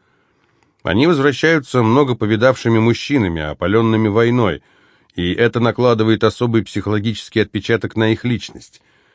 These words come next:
Всё это требует реабилитационного периода, а в ситуации с людьми, получившими инвалидность, неважно какой нозологии, опорно-двигательного аппарата, по слуху, по зрению,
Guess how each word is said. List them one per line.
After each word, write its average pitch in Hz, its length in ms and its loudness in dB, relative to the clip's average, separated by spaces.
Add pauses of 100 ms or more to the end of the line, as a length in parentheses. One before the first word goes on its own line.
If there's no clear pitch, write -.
(300)
Всё - 320 0
это 147 280 0
требует 123 540 0
реабилитационного 110 1080 0
периода, 110 600 -2 (380)
а 76 160 -2
в - 60 -14
ситуации 95 460 -2
с - 100 -8
людьми, 98 300 -2
получившими 95 680 -4
инвалидность, 92 640 -2
неважно 95 460 0
какой 90 560 -4
нозологии, 98 800 -2 (440)
опорно-двигательного 95 1080 -2
аппарата, 92 640 0
по 87 180 -2
слуху, 98 460 -6
по 90 140 -2
зрению, 95 580 -2